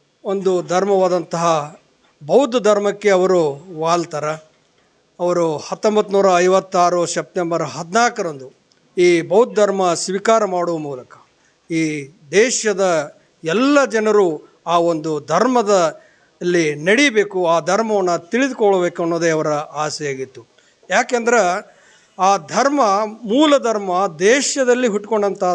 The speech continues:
ಧರ್ಮವಾಗಿತ್ತು. ಅದಕ್ಕೆ ಆ ಧರ್ಮದಲ್ಲಿ ತಾವೆಲ್ಲ ಭಾಳಷ್ಟು ಸರಳವಾದಂತಹ ಧರ್ಮ, ಹಿಂದೂ ಧರ್ಮದಿದ್ದಂಥ, ಆ, ಧರ್ಮದ ಅಂಧಕಾರವನ್ನ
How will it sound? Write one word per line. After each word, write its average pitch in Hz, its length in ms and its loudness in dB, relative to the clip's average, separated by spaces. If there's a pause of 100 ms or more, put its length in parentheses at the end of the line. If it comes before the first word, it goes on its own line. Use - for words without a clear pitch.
ಧರ್ಮವಾಗಿತ್ತು. 160 960 -4 (320)
ಅದಕ್ಕೆ 214 680 2 (160)
ಆ 196 160 2
ಧರ್ಮದಲ್ಲಿ 254 1120 2
ತಾವೆಲ್ಲ 208 500 2
ಭಾಳಷ್ಟು 247 560 0
ಸರಳವಾದಂತಹ 214 960 0
ಧರ್ಮ, 143 400 -8 (440)
ಹಿಂದೂ 202 280 -2
ಧರ್ಮದಿದ್ದಂಥ, 208 760 2 (720)
ಆ, 180 240 4
ಧರ್ಮದ 214 460 2 (400)
ಅಂಧಕಾರವನ್ನ 214 840 0